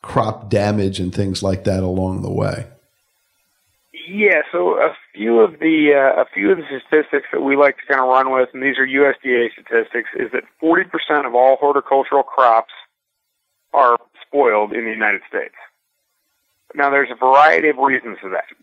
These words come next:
Speaker 2: But, you know, I'm, I'm sitting here in Indiana. I mean, you guys are in New York right now, but Antonio might be going back to California tomorrow.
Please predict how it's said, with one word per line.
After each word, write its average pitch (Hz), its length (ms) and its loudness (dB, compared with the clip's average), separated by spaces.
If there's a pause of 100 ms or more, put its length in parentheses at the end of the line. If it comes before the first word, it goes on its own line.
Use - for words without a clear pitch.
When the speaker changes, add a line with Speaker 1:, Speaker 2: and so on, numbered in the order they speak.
(100)
Speaker 2:
But, 151 300 2
you 135 100 -8
know, 104 240 0
I'm, 156 360 -2
I'm 180 220 0
sitting 185 160 -4
here 147 160 0
in 139 80 -4
Indiana. 120 640 -2
I 120 60 -8
mean, 120 180 -10
you 131 80 -2
guys 135 220 0
are 127 60 -2
in 120 100 -6
New 117 60 -2
York 127 280 2
right 110 180 0
now, 117 220 -2
but 139 100 -6
Antonio 123 460 -2
might 120 160 -2
be 113 80 -12
going 123 220 -4
back 123 200 0
to - 60 -10
California 117 460 -2
tomorrow. 113 600 0